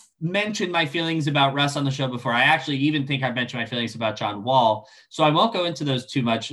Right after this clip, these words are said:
They're both, just to sum it up, um, not really guys that you build around to win championships. Um, but with all that aside,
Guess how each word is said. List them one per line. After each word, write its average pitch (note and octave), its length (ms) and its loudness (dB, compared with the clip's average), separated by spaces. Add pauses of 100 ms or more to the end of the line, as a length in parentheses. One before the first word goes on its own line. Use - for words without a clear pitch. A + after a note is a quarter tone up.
They're B2+ 200 -2
both, D3+ 340 2
just C3+ 260 -4
to B2+ 80 -6
sum C3+ 300 0
it B2 60 -2
up, A#2+ 320 0 (380)
um, A#2 640 2 (100)
not E3 360 4 (100)
really D3 320 6
guys A#2+ 500 2
that A2+ 280 -4
you A#2 420 -2
build A#2+ 300 -2
around A2+ 260 0
to A2 120 -8
win A2 140 -6
championships. D3 760 -6 (400)
Um, C3+ 680 2 (300)
but F3 640 2 (640)
with D#3 160 2
all E3 200 4
that F3+ 180 2
aside, C#3 680 4